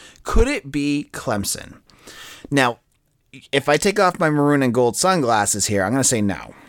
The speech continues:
I don't think they're there yet. The defense still worries me. I still think Clemson is a big favorite. Not, I, I don't think they should be a big favorite. I think B C is gonna stick around in this game. Now, it's funny because I, you know, part of my other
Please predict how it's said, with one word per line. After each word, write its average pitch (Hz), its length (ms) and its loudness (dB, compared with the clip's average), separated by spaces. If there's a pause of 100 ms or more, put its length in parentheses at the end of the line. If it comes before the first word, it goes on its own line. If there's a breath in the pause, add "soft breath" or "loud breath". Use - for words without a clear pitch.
(260 loud breath)
I 123 80 -2
don't 139 240 0
think 151 180 -2
they're 139 140 2
there 127 180 2
yet. 104 440 -4
The 127 80 -4
defense 135 440 0
still 127 360 0
worries 120 400 -2
me. - 220 -14 (520 loud breath)
I 117 140 0
still 175 180 2
think 170 240 -2
Clemson 156 580 0
is 127 160 0
a 127 120 2
big 110 240 -4
favorite. 117 400 -4
Not, 190 280 2
I, 170 440 -6
I 170 40 -14
don't 247 180 -2
think 302 120 -6
they 233 80 -2
should 170 180 0
be 151 100 0
a 123 40 2
big 117 340 -4
favorite. 160 420 -2 (380 loud breath)
I 151 160 0
think 175 300 -4
B 165 160 0
C 170 180 0
is 143 80 0
gonna 131 140 0
stick - 240 -4
around 104 240 0
in 87 60 -4
this 73 160 -6
game. 69 280 -10 (440 loud breath)
Now, 135 180 6
it's 135 160 2
funny 214 300 2
because 127 340 0 (140)
I, 156 460 2 (140)
you 143 140 -2
know, 120 160 0
part 160 320 2
of 143 80 -2
my 123 220 0
other 120 640 0